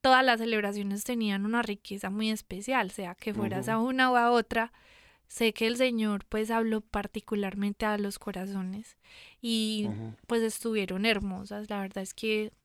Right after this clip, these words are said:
Speaker 1: sin
Speaker 2: Ujú.
Speaker 1: palabras, es vivir un, un montón de sentimientos en todos los días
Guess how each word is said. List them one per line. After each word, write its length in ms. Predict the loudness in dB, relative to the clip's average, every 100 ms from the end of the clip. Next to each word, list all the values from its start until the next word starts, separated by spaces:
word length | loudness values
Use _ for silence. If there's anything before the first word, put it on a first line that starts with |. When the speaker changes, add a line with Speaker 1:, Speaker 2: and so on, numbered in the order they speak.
| _
Speaker 1:
sin 200 | -4 -2
Speaker 2:
Ujú. 60 | 2
Speaker 1:
palabras, 520 | 0 0 -6 -8 -10
es 220 | -8 -8 -4
vivir 360 | 0 2 0
un, 160 | -2 -8 -16 -20 -20 _
un 100 | 2
montón 420 | 4 4 4 6
de 100 | 6
sentimientos 960 | 4 2 0 0 2 2 2 0 0 2
en 100 | -2
todos 320 | 4 8 8
los 220 | 6 0 -2
días 600 | -4 -4 -4 -6 -10